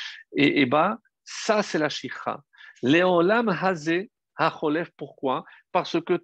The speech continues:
tout ce qui est, euh, matériel, terrestre, est éphémère, donc ne, n'est pas perpétuel, forcément tout va se perdre.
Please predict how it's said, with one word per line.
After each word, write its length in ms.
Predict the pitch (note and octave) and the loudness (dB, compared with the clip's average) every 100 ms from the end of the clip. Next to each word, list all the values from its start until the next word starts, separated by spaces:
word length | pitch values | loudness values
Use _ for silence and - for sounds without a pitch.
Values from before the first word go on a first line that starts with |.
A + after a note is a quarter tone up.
| - | -6
tout 120 | C4 | -10
ce 140 | A#3+ - | -10 -14
qui 320 | - F#3 F3+ - | -10 -8 -8 -2
est, 320 | G3 F#3 C#3 - - | 2 4 2 -2 -4
euh, 440 | C3 A#2+ A2+ G#2+ G#2+ A#2 | 0 2 2 0 -4 -2
matériel, 880 | D#3+ - D#3 C#3+ E3+ G#3+ D#3 B2 - | -2 0 0 0 0 0 0 -4 -8
terrestre, 720 | - D#3 - G3 F3 - C#3 - _ _ - | -2 -2 0 -6 -8 -10 -12 -12 _ _ 0
est 160 | D3+ | 2
éphémère, 540 | D#3 D3+ C#3 D#3 B2+ B2 - | 2 2 0 0 -2 -6 -14
donc 380 | A#2+ C#3 D#3+ F3 - _ _ - | -4 -2 0 0 -2 _ _ -6
ne, 200 | B2+ C3+ - | 0 0 0
n'est 140 | B2+ | -2
pas 140 | B2 D#3+ | 0 0
perpétuel, 760 | D3 - - B2+ B2+ B2+ E3 - - _ | 0 -2 -4 -4 0 0 0 -6 -20 _
forcément 640 | - - F#3+ - D3+ D3 | -6 -2 -2 -2 -4 -4
tout 140 | D3 | -6
va 80 | C#3 | -6
se 160 | C3+ B2 | -4 -4
perdre. 480 | - A2+ - G2+ | -2 -4 -4 -10